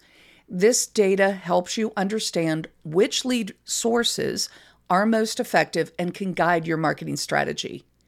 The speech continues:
Conversion rates. Measure how many leads are converting into actual clients.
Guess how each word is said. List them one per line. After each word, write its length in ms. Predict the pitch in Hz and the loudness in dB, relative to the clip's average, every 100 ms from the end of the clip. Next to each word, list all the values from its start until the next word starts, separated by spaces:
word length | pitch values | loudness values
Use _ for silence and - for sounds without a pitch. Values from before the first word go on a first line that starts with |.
| _ _ _ _ _ | _ _ _ _ _
Conversion 600 | - 220 214 277 294 233 | 0 2 4 2 2 0
rates. 460 | 165 151 - - - _ _ _ _ _ _ _ - | 0 -2 -6 -10 -10 _ _ _ _ _ _ _ -4
Measure 500 | 190 214 269 370 339 | 2 2 2 0 -2
how 140 | 294 | -2
many 220 | 240 220 | 0 -2
leads 500 | 202 175 175 175 180 - | -2 -2 -2 -2 -4 -6
are 140 | 170 165 | -4 -2
converting 640 | 190 175 170 170 165 170 - | -2 -2 0 0 0 -2 -4
into 420 | 170 - 202 180 - | -4 -2 -6 -4 0
actual 420 | 160 - - 147 | 0 0 -2 -2
clients. 680 | - - 190 156 131 - | -2 0 0 0 -4 -8